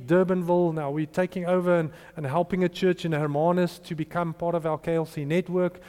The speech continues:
And we're not here to build churches or to build a network. We're here to reach people and to love them.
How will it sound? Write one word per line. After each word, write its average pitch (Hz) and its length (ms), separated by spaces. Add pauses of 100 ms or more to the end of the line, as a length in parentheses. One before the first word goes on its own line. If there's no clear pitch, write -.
(220)
And 175 160
we're 254 140
not 294 200
here 247 140
to 233 140
build 196 320
churches 214 420
or 190 160
to 180 140
build 196 220
a 185 60
network. 165 600 (400)
We're 180 160
here 214 100
to 214 160
reach 196 420
people 170 360 (760)
and 160 140
to 185 80
love 160 480
them. 123 220